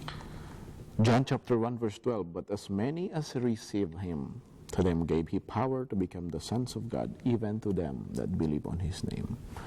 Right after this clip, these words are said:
Ang sino mang sa Kanya'y sumam-, at tumanggap, binibigyan sila ng karapatan,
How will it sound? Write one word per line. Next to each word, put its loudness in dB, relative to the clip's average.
Ang 2
sino 2
mang 0
sa -6
Kanya'y 0
sumam-, 2
at 2
tumanggap, 2
binibigyan 4
sila 0
ng -4
karapatan, 0